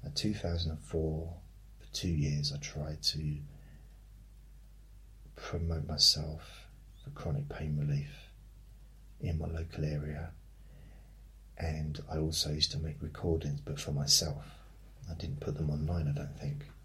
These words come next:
although I might have done. It's a long time ago. I might have put a few recordings on my website. I used to have a website called help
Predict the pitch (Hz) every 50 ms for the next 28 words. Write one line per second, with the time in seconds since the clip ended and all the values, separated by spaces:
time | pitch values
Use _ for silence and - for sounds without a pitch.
0 | - - - - - - - 76 73 73 76 90 107 - - - - - - -
1 | - - - - - - - - - - - - - - - - - - - -
2 | - - - - - - - - - 80 85 80 78 78 73 73 71 76 73 73
3 | 71 69 69 - - - - - 80 82 80 73 71 71 - - - - - -
4 | - - - 76 73 73 73 - - - - - - - - - - - 71 73
5 | 71 71 71 71 - - 73 73 73 71 71 71 - - - - 71 71 - -
6 | - - - - - - - - - - - - - - - - - - - -
7 | - - - - - - - 87 - - - 87 85 82 82 - - - 73 69
8 | - - - - - - - - - - -